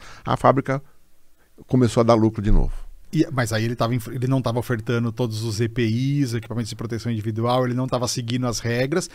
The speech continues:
Speaker 2: e aí você começa a ter sindicatos americanos que meio que colocam uma pressão pra falar assim, "Olha, você pode até trazer o funcionário chinês, mas é sobre leis e regras americanas."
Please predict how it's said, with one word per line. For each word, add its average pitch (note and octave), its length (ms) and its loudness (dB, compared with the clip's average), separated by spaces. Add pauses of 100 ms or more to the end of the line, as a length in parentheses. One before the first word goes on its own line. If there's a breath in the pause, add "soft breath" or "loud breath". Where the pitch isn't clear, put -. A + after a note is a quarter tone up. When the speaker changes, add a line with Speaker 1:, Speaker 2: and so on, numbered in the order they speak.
(220 loud breath)
Speaker 2:
e C3+ 80 2
aí B2+ 80 2
você C#3 220 -4
começa C#3+ 280 -2
a C3 40 -6
ter C3+ 80 -4
sindicatos A#2+ 640 -2
americanos D3 720 -2
que D3+ 240 -12 (500)
meio C#3+ 220 2
que C#3+ 160 -6
colocam C#3+ 480 2
uma D#3+ 140 0
pressão D3 280 -2
pra D3+ 80 -4
falar D3 160 -2
assim, - 140 -2
"Olha, A#2 260 0 (400 soft breath)
você - 180 -4
pode A#2+ 260 -2
até A#2+ 180 -4
trazer C#3+ 260 -2
o F#3 40 2
funcionário G3 440 -2
chinês, A#3 600 -4
mas A#2+ 200 -2
é A#2 60 -2
sobre A#2+ 260 -2
leis A2+ 440 -2
e E3 40 -2
regras A2 460 -2
americanas." C#3 880 -4